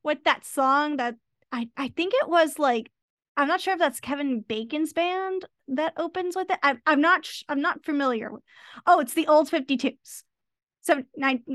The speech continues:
Old ninety-sevens. And I don't know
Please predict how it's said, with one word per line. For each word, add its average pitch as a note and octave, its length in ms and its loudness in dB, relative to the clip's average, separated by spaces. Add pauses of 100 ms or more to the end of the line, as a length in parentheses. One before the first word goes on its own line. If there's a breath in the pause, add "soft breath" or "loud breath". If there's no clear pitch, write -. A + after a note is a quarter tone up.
(220)
Old D4+ 300 4
ninety-sevens. B3+ 800 -2 (300)
And B3 180 -2
I A#3+ 320 0
don't D4+ 300 0 (380)
know D4+ 680 -2